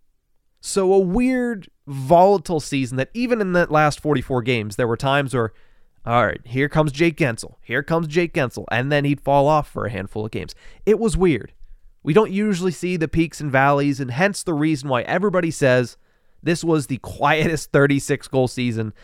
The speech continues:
they have ever seen. But still, sneaky production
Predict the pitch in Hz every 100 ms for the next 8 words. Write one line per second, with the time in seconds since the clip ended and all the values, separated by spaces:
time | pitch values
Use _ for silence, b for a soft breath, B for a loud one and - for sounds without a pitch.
0 | b b 127 131 123 117 113 - - -
1 | - - - _ _ _ _ _ _ _
2 | _ _ _ _ _ - 202 - 262 175
3 | - - _ _ _ _ _ _ _ -
4 | - 165 196 208 208 185 170 - 196 190